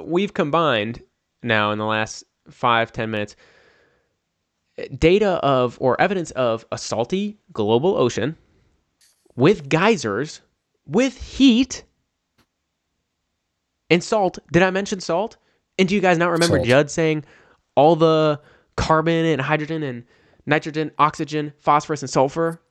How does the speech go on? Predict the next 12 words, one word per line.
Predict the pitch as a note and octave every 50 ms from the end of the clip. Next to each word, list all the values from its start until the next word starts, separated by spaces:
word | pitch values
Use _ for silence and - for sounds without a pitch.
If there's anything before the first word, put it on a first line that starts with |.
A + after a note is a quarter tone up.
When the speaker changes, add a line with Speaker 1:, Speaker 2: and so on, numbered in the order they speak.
| _ _ _ _ -
Speaker 1:
Are | C#3
you | C#3+ D3+
impressed | D#3 C#3+ - D#3+ D3+ -
that | D#3 C#3+
I |
remember | C#3 C#3 C#3+ D3 D3 D3+
that, | D3 D3 D3
Judd? | - D3+ D3+ D3 D3 _ _ _ _ _ _ _ _ _ _ _ _ _ _ _ _ _ _ _ _ _ _ _ _ _ _ - G#2
Speaker 2:
N-, | G2+ - -
yeah, | - B2 D3+ D#3+ A#2
those | A#2+ C#3+ D#3 -
were, | D#3+